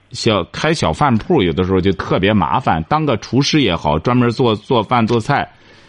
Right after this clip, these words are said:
或者说是这个，呃，学个裁剪也好，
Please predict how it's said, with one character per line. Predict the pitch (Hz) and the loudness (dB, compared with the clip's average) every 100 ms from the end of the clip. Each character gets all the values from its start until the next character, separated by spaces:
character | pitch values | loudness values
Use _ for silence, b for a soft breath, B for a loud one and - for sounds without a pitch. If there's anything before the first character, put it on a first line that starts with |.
| b | b
或 | - 170 | -2 2
者 | 147 123 | 2 2
说 | 131 139 | 2 0
是 | 123 127 113 | 2 2 2
这 | 110 104 | 2 0
个， | 98 98 98 98 - b b b b _ | 2 2 2 0 -4 b b b b _
呃， | - 113 113 113 113 113 | -4 0 4 4 4 2
学 | 110 - 113 139 | 0 -2 0 2
个 | 147 143 117 | 2 0 0
裁 | 101 - 117 | -2 -2 0
剪 | 175 131 85 80 | 0 0 0 2
也 | 117 | 0
好， | 120 78 | 0 -2